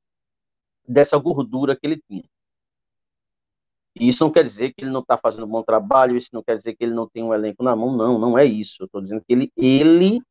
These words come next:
trabalhou mal esses três jogos plus que ele tinha.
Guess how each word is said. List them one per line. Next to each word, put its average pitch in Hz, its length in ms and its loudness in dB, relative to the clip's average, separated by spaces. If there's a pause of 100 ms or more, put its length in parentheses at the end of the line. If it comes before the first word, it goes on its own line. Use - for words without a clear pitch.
(100)
trabalhou 143 640 2
mal 143 680 0 (180)
esses 139 640 -14 (840)
três 208 500 4
jogos 131 800 -2 (760)
plus 185 680 0 (1080)
que 151 80 -2
ele 190 180 -2
tinha. 107 300 -4